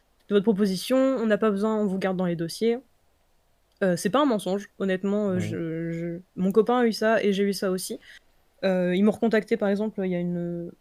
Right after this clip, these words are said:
Speaker 1: il y a un mois, non, et une ou deux semaines, euh, des gens à qui j'ai, j'ai postulé il y a un an, vraiment du coup,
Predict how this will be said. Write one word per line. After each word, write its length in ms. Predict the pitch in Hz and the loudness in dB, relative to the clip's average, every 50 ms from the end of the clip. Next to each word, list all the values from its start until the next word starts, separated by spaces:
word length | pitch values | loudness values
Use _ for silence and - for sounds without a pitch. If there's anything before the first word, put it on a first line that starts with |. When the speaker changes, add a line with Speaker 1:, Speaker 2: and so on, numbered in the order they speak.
| _ _ - | _ _ -10
Speaker 1:
il 60 | 196 | -6
y 40 | 180 | -4
a 80 | 180 175 | -4 -4
un 100 | 175 185 | -2 0
mois, 240 | 208 254 311 359 392 302 - - | 0 0 0 0 -4 -8 -6 -4
non, 160 | 214 196 190 | -2 -2 0
et 160 | 190 202 196 - | 0 0 0 0
une 120 | 233 247 262 | 2 2 2
ou 60 | 262 | 2
deux 140 | 220 226 214 | 2 0 -2
semaines, 440 | - - 220 254 294 262 196 - - _ - | -2 0 0 0 0 0 -2 -4 -6 _ -4
euh, 180 | 185 180 175 175 | -2 -2 -2 -2
des 140 | 160 190 | 0 0
gens 100 | 185 226 240 | 0 2 0
à 40 | 208 | 0
qui 180 | - - 220 | -2 -2 -2
j'ai, 140 | 202 180 165 - - _ _ _ - | -2 -2 -4 -6 -10 _ _ _ -8
j'ai 140 | 165 190 | -6 -6
postulé 320 | 170 - 180 - - 226 220 | -6 -6 -8 -6 -2 -2 -2
il 60 | 190 | 0
y 40 | 170 | -2
a 180 | 160 156 - - | -2 -4 -4 -2
un 180 | 180 208 220 | 0 2 2
an, 140 | 202 196 220 | 2 0 -2
vraiment 380 | 220 160 165 160 160 165 185 208 | -4 -6 -6 -4 -4 -2 -2 -2
du 100 | 190 180 | -2 -2
coup, 340 | - 208 214 208 180 160 | -2 -2 -2 -2 -4 -6